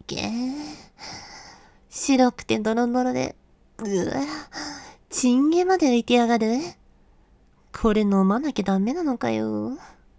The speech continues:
仕方ねえな。よし。じゃあ、いただいてやるぜ。しっかり見とけよ。うん。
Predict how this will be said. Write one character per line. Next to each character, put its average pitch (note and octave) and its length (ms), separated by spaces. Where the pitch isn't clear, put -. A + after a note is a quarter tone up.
仕 - 240
方 G#3+ 360
ね A3 100
え G#3+ 180
な。 G#3+ 720
よ F#2+ 240
し。 - 520
じ A3 100
ゃ A3+ 260
あ、 G#3+ 60
い G#3 140
た - 180
だ A#3+ 160
い B3 80
て C4 120
や B3+ 100
る C#4+ 100
ぜ。 D4 500
し - 260
っ - 40
か C4+ 120
り B3 120
見 G#3+ 120
と G3+ 140
け F3+ 160
よ。 F3 400
う C#4 60
ん。 C4 340